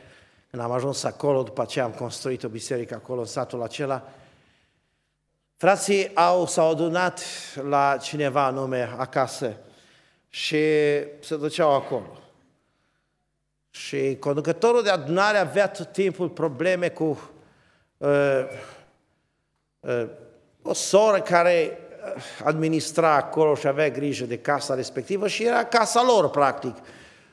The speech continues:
unde se adunau. Și ea, săracă, tot timpul găsea ceva de spus și de comentat. Și acel frate, mi-aduc aminte că a venit la mine, era conducător de adunare acolo,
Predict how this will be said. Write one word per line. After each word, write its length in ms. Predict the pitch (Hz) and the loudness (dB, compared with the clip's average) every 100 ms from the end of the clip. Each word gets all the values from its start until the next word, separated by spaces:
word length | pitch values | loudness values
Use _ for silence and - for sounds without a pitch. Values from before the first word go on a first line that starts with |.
| _ | _
unde 220 | 143 156 | -4 0
se 180 | 151 160 | 0 4
adunau. 800 | 151 147 151 143 113 - - - - _ _ _ | 4 4 4 4 4 -4 -14 -20 -20 _ _ _
Și 100 | - | -4
ea, 520 | 117 113 101 - - - | 0 2 0 -4 -12 -18
săracă, 460 | - - 185 180 170 | -8 0 2 2 -2
tot 200 | 156 170 | -6 -4
timpul 320 | 185 165 160 | -2 -2 -2
găsea 360 | 143 139 - 160 | -2 -2 2 0
ceva 340 | - 143 143 | 0 0 0
de 80 | 131 | 0
spus 400 | 131 - 147 135 | -6 -6 -2 -2
și 220 | - 127 - - - - _ _ _ | -4 -10 -14 -20 -20 -20 _ _ _
de 140 | 135 | -4
comentat. 720 | 131 139 131 120 - 110 98 - - - _ | 0 0 0 -2 -4 -6 -6 -14 -20 -20 _
Și 100 | - | -8
acel 240 | 156 185 | 0 0
frate, 400 | 151 165 156 160 | 2 2 2 0
mi-aduc 300 | 139 135 143 | 0 0 0
aminte 420 | 139 131 131 135 | -2 -2 -4 -4
că 100 | 123 | -4
a 40 | 131 | -4
venit 320 | 123 139 139 | -2 -4 -4
la 100 | 127 | -4
mine, 360 | 123 131 127 123 - - - - | -4 -4 -4 -8 -16 -20 -20 -2
era 160 | 139 | -2
conducător 760 | 139 139 131 135 - 147 139 135 | 0 -2 0 -4 2 2 2 0
de 120 | 123 | 0
adunare 460 | 123 123 127 131 127 | -2 0 2 4 2
acolo, 600 | - 135 127 123 - | 2 2 2 2 -6